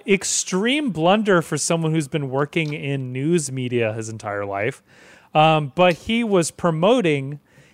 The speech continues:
his, uh, new book called The Masters, which is a book consisting of interviews with the likes of, uh, Bono, our favorite Bono,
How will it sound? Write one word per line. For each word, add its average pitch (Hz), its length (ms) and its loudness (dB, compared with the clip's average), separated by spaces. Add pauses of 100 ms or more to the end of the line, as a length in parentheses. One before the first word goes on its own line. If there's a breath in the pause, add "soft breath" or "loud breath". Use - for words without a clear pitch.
his, 160 360 4
uh, 147 280 4
new 165 260 0
book 139 440 0
called 131 400 2
The 123 200 -4
Masters, 143 840 -2
which 131 160 -4
is 123 120 -8
a 123 60 -2
book 151 360 -2
consisting 143 540 -4
of 127 320 -4
interviews 143 520 -2
with 139 320 0 (420 soft breath)
the 180 120 4
likes 233 460 4
of, 120 420 2
uh, 123 300 2 (100)
Bono, 151 560 2 (680)
our 131 120 4
favorite 107 540 -2
Bono, 98 500 -6